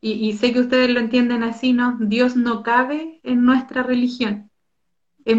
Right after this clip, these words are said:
es mucho más grande que esto. Y yo lo veo incluso en el que no cree en él. Y ese para mí es un gran signo.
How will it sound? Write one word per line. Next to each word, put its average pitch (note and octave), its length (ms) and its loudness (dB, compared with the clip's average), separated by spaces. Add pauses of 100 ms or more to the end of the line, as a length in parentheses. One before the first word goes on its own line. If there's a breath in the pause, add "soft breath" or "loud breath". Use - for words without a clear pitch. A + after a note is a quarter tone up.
(140)
es A3 160 0
mucho C#4 500 2
más C#4+ 220 2
grande C4+ 460 2
que A#3 180 0
esto. G#3 280 -10 (240 loud breath)
Y A3 160 -2
yo C4 140 4
lo C4+ 180 2
veo C#4 200 2
incluso C#4+ 920 -2
en B3+ 160 2
el B3+ 140 2
que B3+ 140 2
no C#4 180 4
cree D4 260 2
en C4+ 100 2
él. G#3 260 -6 (1400)
Y G#3+ 180 0
ese C#4 180 0
para C4+ 220 2
mí C4 140 4
es C4+ 60 2
un B3+ 140 4
gran B3 260 2
signo. G3+ 460 -8